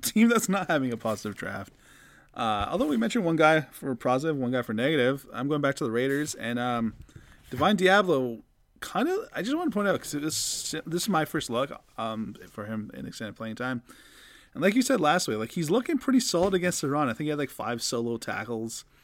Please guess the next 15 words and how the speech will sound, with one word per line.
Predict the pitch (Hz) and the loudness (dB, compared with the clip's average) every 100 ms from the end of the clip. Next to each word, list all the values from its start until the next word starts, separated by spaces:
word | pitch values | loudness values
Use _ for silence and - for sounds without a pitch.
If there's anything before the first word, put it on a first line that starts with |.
| - - _ | -20 -20 _
got | 113 127 | -2 0
involved | 113 110 113 | 0 -2 -2
quite | 135 117 | -2 0
a | |
bit, | 120 120 - | 2 0 0
but | 143 | -2
then | 135 165 147 - _ | 0 0 -2 -8 _
he | - - | -10 -2
was | 180 190 | 0 0
really | 190 233 | 2 2
bad | 139 113 143 | 2 -4 -4
in | 190 | -4
coverage | - 131 170 143 117 - | -4 -4 -2 -4 -6 -12
again. | - 113 - 185 123 110 - _ _ _ _ _ _ _ - | -12 -10 -10 -6 -6 -6 -10 _ _ _ _ _ _ _ -8
Like, | 123 135 | -4 -4